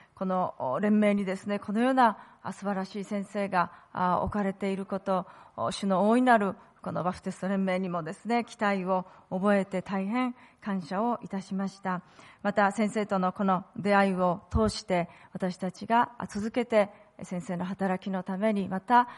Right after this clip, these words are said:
あ、品川バプテスト教会の宣教の技のために、えー、祈りに覚えていくことができますことを心から、あ、感謝いたします。すべてにおいて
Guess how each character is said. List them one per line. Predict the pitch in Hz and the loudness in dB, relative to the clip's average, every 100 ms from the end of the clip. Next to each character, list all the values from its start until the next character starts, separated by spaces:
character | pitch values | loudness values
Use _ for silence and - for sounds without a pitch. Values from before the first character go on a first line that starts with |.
| - - | -20 -12
あ、 | - | -8
品 | 196 185 180 | -6 -4 -4
川 | 180 180 | -2 -4
バ | 180 | -6
プ | |
テ | - 185 | -6 -10
ス | |
ト | - | -10
教 | 190 208 190 | -8 -6 -4
会 | 190 185 | -4 -4
の | 190 247 254 | -2 -2 -2
宣 | - 196 | -4 -8
教 | 185 185 | -6 -6
の | 180 | -6
技 | 185 196 | -6 -4
の | 196 | -4
た | 180 202 | -4 -4
め | 233 | -2
に、 | 233 202 - - - - - | -2 -2 -6 -20 -20 -20 -10
え | 139 135 | -6 -6
ー、 | - | -4
祈 | 185 180 | -4 -4
り | 180 | -6
に | 170 170 - | -6 -6 -8
覚 | 175 185 | -6 -6
え | |
て | 180 185 | -6 -10
い | |
く | - | -8
こ | 190 | -8
と | 190 190 | -4 -4
が | 180 | -4
で | |
き | 185 202 | -6 -6
ま | 196 | -6
す | 196 | -6
こ | - | -10
と | 196 226 208 | -6 -2 -2
を | |
心 | - - 190 185 | -4 -8 -8 -6
か | 196 | -6
ら、 | 180 170 _ - | -4 -6 _ -14
あ、 | - 175 | -10 -10
感 | - 185 170 | -4 -4 -4
謝 | - 185 - | -4 -6 -6
い | - | -10
た | 180 | -10
し | 180 190 | -8 -4
ま | 214 | -4
す。 | 214 - - - - | -4 -10 -20 -20 -18
す | - | -4
べ | 247 269 | -2 0
て | 247 | 2
に | 220 | 2
お | |
い | 202 | 0
て | 196 185 | -2 -6